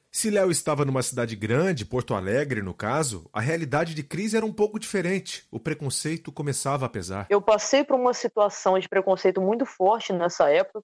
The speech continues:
Speaker 2: quando eu me assumi, isso aos quatorze pra quinze anos. E isso começou a repercutir muito, por ser uma cidade muito pequena, começou a repercutir muito de forma muito negativa. Então, nessa época, eu sofri expulsão da equipe que eu treinava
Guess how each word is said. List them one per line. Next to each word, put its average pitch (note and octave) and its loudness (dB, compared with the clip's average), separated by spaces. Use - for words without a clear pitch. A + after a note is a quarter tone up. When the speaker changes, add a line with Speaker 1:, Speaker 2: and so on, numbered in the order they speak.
Speaker 2:
quando E3+ -4
eu E3 4
me D#3+ 2
assumi, F3+ -2
isso G#3+ -4
aos E3 2
quatorze F#3+ -2
pra F3+ -6
quinze F3 -6
anos. D#3+ -2
E G#3+ -2
isso C4+ -2
começou B3+ 2
a - 0
repercutir A#3+ 2
muito, A#3 -2
por F#3+ -8
ser - -6
uma A3+ 2
cidade G3 0
muito G#3 0
pequena, G3+ -2
começou G#3+ 4
a A3+ 2
repercutir A#3 0
muito A3 -2
de G3+ -10
forma A3+ 2
muito G#3+ -4
negativa. G3+ -2
Então, F#3 2
nessa G3 4
época, F#3+ 4
eu E3+ 2
sofri F#3 0
expulsão A3 -2
da G3 4
equipe F3+ -6
que - -6
eu D3+ -4
treinava E3 0